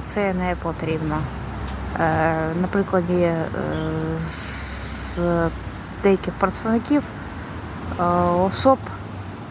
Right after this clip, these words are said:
е, вони просто не розуміють, е, те, що, м, що це, що те-, треба було дещо зробити. Е, в-, це було,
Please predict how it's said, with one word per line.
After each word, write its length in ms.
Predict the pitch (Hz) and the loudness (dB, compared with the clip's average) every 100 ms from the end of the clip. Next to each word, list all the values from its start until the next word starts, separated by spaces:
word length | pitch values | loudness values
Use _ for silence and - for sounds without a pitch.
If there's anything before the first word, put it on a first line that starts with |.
| - | -2
е, 120 | 175 | 0
вони 320 | 180 233 294 285 | 4 6 6 4
просто 600 | - 233 220 - 196 185 | 2 0 0 2 4 4
не 160 | 196 202 | 4 4
розуміють, 840 | 190 185 190 190 226 214 180 - | 2 2 0 0 2 2 0 -2
е, 260 | 180 175 170 - | -2 0 -2 2
те, 180 | 208 | 0
що, 340 | 202 - - 185 | 2 -2 0 2
м, 1400 | 175 165 160 165 - 175 175 - - - - - - | 2 2 2 0 -2 -4 -6 -6 -4 -4 -4 -4 -4
що 180 | - - | -4 -4
це, 400 | - - 190 175 170 175 | 0 2 4 2 0 0
що 160 | - | 0
те-, 180 | 185 196 175 - | 2 0 0 4
треба 260 | 247 202 | 4 4
було 240 | 190 190 185 | 2 2 2
дещо 320 | 185 175 180 | 2 -2 -2
зробити. 500 | 170 170 160 151 151 | -2 -2 -2 -4 -6
Е, 1120 | 151 - - - - - - - - 156 151 | -8 -10 -8 -8 -8 -8 -8 0 4 6 4
в-, 760 | 156 160 - - - - - - | 2 -2 -6 -8 -8 -10 -10 -8
це 260 | - 247 269 | -2 2 4
було, 680 | 247 214 220 214 208 190 | 4 4 4 4 4 2